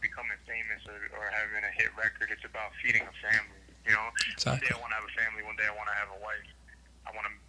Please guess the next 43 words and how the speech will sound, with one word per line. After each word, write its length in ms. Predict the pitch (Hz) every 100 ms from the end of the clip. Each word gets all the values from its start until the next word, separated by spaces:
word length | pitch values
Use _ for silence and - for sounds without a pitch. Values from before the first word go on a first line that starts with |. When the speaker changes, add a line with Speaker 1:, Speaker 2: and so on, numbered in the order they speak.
| - -
Speaker 1:
build 240 | 113 113
a 60 | -
family. 480 | 110 110 104 104 - - - - 120
And 80 |
if 80 | 113 - - -
my 160 | 107 101
passion, 480 | - 113 151 - - - - -
if 80 | - -
something 160 | 131 139
I'm 80 | 113 -
truly 320 | - 151 139 -
passionate 480 | 139 - - 117
about 320 | 113 107 104 -
could 80 | - -
do 80 | 113 143
that, 240 | 160 175 - - - - - -
then 160 | -
that's 160 | 131 147 -
the 80 | 113 - - 117
most 320 | 120 120 -
beautiful 380 | 117 117 113 110 -
thing 160 | 110
in 80 | 107
the 80 | 104 101
world. 240 | 95 98 - - - - - -
And 80 |
that's 160 | 120 147 -
what 80 | 113
I 80 | 107
strive 320 | - 107 101 -
for. 160 | - - - -
I 80 | 113
just 160 | 123 120
want 240 | 113 107
music 240 | 110 - - -
to, 20 | 101 - -
to 60 | 104 -
feed 240 | 110 107
my 240 | 101 101 98 -
family 560 | - 107 104 104 101 - - - - - -
and 80 | -
my 160 | 104 104
grandkids. 640 | 104 107 104 - 101 -